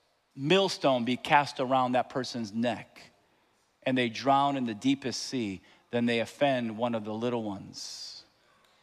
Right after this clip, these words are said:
Any way, shape, or form. Listen, listen, listen, listen, listen, listen. That is as low as anybody can ever go to hurt one of the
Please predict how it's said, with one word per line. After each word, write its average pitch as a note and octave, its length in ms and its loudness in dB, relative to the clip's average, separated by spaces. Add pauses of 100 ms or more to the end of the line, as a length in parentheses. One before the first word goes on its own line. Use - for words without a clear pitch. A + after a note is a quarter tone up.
(440)
Any G3+ 320 4
way, F#3 280 8
shape, F3+ 340 4
or D#3+ 80 6
form. D3+ 400 4 (560)
Listen, D#3+ 380 6 (1700)
listen, F3+ 420 6 (220)
listen, G3 300 6
listen, F#3+ 260 6
listen, F3 640 6
listen. E3 340 4
That E3 180 8
is E3 200 2
as C3+ 200 4
low D#3+ 400 6
as C#3+ 200 2
anybody C3+ 500 4
can C3 180 0
ever A#2 240 0
go G2 360 -6 (1500)
to A#2+ 120 -6
hurt C3 260 0
one A#2+ 160 0
of G#2 80 -4
the G2+ 80 -10